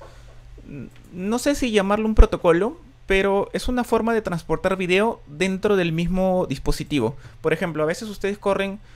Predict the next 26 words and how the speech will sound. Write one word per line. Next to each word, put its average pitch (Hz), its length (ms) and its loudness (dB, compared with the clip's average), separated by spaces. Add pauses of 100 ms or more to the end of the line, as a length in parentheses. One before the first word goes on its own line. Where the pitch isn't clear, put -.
(280)
digamos, 143 460 -2
B 180 120 0
M 196 160 -4
X - 280 -12 (160)
y 160 140 -8
Zoom 202 360 -2 (180)
y 147 120 -10
quieren 180 300 -4
mandar 165 320 0
la 170 120 -2
señal 160 260 -6
de 165 80 -2
B 165 120 -4
M 170 100 -6
X - 100 -8
a 131 60 -6
Zoom, 180 280 -2
o 143 160 0
digamos, 156 440 2
de 160 80 -2
repente 165 280 -4
tienen 170 220 -6
un 175 140 -4
V 185 100 2
L 180 140 0
C 214 260 -4